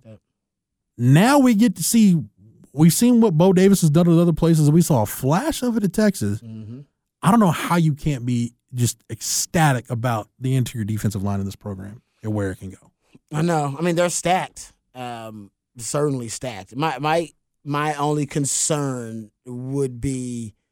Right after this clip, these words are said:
Speaker 1: you know, how does, how much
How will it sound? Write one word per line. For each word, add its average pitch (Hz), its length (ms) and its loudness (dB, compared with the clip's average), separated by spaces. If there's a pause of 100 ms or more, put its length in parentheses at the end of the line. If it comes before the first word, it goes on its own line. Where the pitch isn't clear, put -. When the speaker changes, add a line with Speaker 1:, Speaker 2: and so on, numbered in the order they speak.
(260)
Speaker 1:
you 113 80 -10
know, 120 280 -8
how 135 680 -2
does, 160 340 -2
how 175 260 -2
much 151 600 0